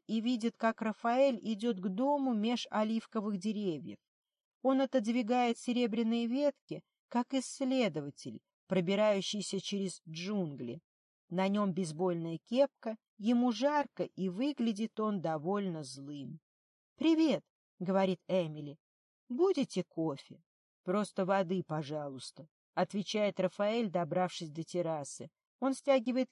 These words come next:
кепку, и его волосы тут же начинают дико топорщиться. Обе руки исцарапаны, а футболка изорвана. Он опускается на каменную лавку, и Тотти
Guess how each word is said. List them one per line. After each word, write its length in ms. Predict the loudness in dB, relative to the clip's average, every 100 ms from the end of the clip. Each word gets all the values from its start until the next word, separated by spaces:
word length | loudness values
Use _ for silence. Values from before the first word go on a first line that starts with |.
| 0
кепку, 380 | 2 2 2 -2
и 140 | 0
его 300 | -2 -2 -4
волосы 560 | 0 2 2 0 -4 -4
тут 300 | -2 -2 -2
же 100 | -2
начинают 640 | -2 -4 -4 -2 0 -2
дико 340 | -4 -4 -4
топорщиться. 960 | -4 -6 -4 -6 -6 -6 -12 -14 -16 -16 _ _ _ _ _
Обе 280 | 0 2 4
руки 360 | 2 0 -4 -4
исцарапаны, 960 | -4 -4 0 2 4 2 0 -4 -6 -10 _ _ _
а 100 | -2
футболка 640 | 0 0 2 2 2 0 -2
изорвана. 680 | -2 -4 -4 -8 -12 -14 -18 _ _ _
Он 180 | 0 0
опускается 720 | 2 -2 -2 0 2 0 -2
на 160 | 0 0
каменную 640 | 2 2 2 -2 -2 -2
лавку, 460 | 0 2 2 0 -6 -4
и 160 | -6 -6 -2
Тотти 560 | 2 2 0 -4 -6